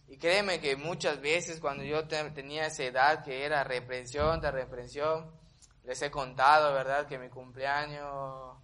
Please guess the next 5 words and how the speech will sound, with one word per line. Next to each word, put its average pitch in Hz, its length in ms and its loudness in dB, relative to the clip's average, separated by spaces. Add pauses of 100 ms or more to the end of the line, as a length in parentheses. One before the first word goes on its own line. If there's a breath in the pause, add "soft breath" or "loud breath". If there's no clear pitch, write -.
(640)
quince, 175 800 0
¿verdad? 135 260 0
Mis 139 240 -10
quince 160 600 -2
años, 165 640 2